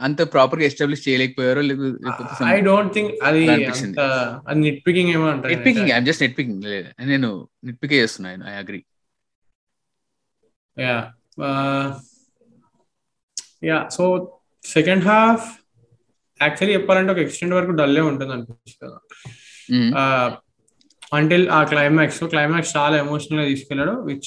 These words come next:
Speaker 2: really worked out. నాకైతే చాలా నచ్చింది. But it is, uh, uh, యా, నువ్వు చెప్పు, నేను తర్వాత I'll, I'll finish whatever I start.
Speaker 1: ఓకే.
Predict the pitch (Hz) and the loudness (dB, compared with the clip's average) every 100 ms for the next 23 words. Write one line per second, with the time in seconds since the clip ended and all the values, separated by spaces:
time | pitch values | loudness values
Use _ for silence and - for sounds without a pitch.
0 | - _ 131 135 147 151 131 123 127 190 | -18 _ -8 -2 0 0 -2 -6 -8 -10
1 | - - - _ _ 131 139 143 139 127 | -14 -20 -20 _ _ -8 -6 -4 -2 0
2 | 139 123 - 135 123 190 151 165 - - | 0 -2 -6 -6 -6 -4 -4 -4 -8 -18
3 | - _ - _ _ _ _ _ _ _ | -20 _ -20 _ _ _ _ _ _ _
4 | _ - 165 214 202 - - 185 175 - | _ -6 2 4 4 0 -4 -4 -4 -4
5 | 175 165 _ _ _ _ _ _ _ - | -6 -6 _ _ _ _ _ _ _ -20
6 | - - 156 135 147 139 139 165 143 135 | -14 0 0 0 0 0 2 0 0 0
7 | 139 143 127 120 - 135 123 127 131 - | 2 0 0 -6 -6 -6 -6 -10 -12 -10
8 | - 113 120 - - - - _ _ _ | -12 -12 -12 -12 -18 -20 -20 _ _ _
9 | _ _ _ _ _ _ _ _ _ - | _ _ _ _ _ _ _ _ _ -12
10 | - 123 110 | -4 -2 -2